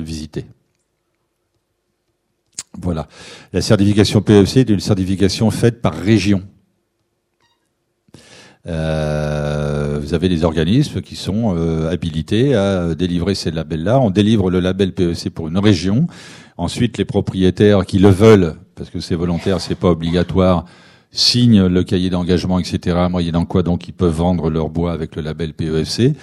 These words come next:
Mais le contrôle effectif s'exerce sur, euh, cinq personnes sur, euh, bientôt sept cents chaque année. Voilà. Donc, euh, c'est, euh, si les gens ne respectent pas les choses, c'est basé sur, euh, je sais pas comment il faut dire,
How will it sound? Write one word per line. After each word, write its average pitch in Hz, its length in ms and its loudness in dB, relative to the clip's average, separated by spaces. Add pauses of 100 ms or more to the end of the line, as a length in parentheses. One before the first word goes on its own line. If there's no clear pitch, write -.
(320)
Mais 92 260 2 (300)
le 104 160 4
contrôle 107 380 2
effectif 101 480 -2
s'exerce 98 480 -2
sur, 104 360 0
euh, 87 140 4
cinq 107 300 0
personnes 107 440 0
sur, 98 380 0
euh, 82 260 0
bientôt 87 340 -2
sept - 220 -6
cents 101 260 -4
chaque - 260 -6
année. 78 240 -8 (160)
Voilà. - 240 -14 (640)
Donc, 85 240 -4
euh, 78 460 0
c'est, 90 260 -4
euh, 78 800 -2
si - 220 -4
les 101 100 4
gens 98 180 2
ne 92 60 2
respectent 98 480 2
pas 104 220 0
les 92 100 -2
choses, 131 340 0
c'est - 140 -2
basé 95 300 0
sur, 92 240 -2
euh, 90 40 2
je - 100 -6
sais 92 60 -8
pas 95 200 -2
comment 85 200 -4
il 87 60 -2
faut 82 140 -4
dire, 107 240 0